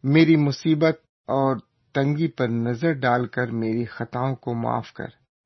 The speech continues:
دیکھ، میرے دشمن کتنے زیادہ ہیں، وہ کتنا ظلم کر کے مجھ سے نفرت کرتے ہیں۔ میری جان کو محفوظ رکھ، مجھے بچا، مجھے شرمندہ نہ ہونے دے، کیونکہ میں تجھ میں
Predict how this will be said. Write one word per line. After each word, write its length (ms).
دیکھ، 560
میرے 260
دشمن 460
کتنے 600
زیادہ 380
ہیں، 120
وہ 160
کتنا 480
ظلم 300
کر 260
کے 180
مجھ 180
سے 160
نفرت 560
کرتے 340
ہیں۔ 140
میری 380
جان 380
کو 180
محفوظ 680
رکھ، 280
مجھے 320
بچا، 360
مجھے 260
شرمندہ 580
نہ 120
ہونے 420
دے، 120
کیونکہ 340
میں 220
تجھ 320
میں 220